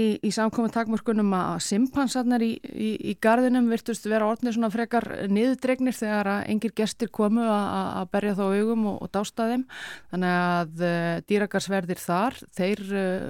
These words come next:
f-, fundu það upp að leyfa simpönsunum að, að spjalla við aðra simpansa í öðrum dýragörðum í gegnum,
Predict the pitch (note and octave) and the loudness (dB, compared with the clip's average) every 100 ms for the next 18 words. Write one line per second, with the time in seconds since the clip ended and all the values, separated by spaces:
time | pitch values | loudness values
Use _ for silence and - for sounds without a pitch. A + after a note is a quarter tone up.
0 | F3 - - G#3+ G#3+ - - F#3+ G3+ A#3 | -8 -10 -6 -2 -2 -4 -2 0 0 -2
1 | - F3+ G3+ A3 G3 - G#3+ - G#3+ F3+ | -2 0 2 0 0 -2 -6 -4 -4 -2
2 | G3+ F#3+ F#3 F3 E3 E3+ D#3+ - - G#3 | -2 0 0 0 -2 -4 -4 -6 -4 -4
3 | - - F#3+ G3 G3 F3+ A3+ G3 F3 G#3+ | -4 -4 -2 0 2 2 2 0 -2 -4
4 | G3 G#3+ - A3+ G#3+ E3+ - - G3+ G#3+ | -4 -4 -4 -2 -2 -4 -8 -2 0 0
5 | G3+ G3+ A3 A3+ B3 B3+ B3+ - - - | 0 0 0 0 0 -2 -4 -12 -18 -18
6 | - F3 G3+ G3 F#3 F3+ | -14 -6 -2 0 0 -2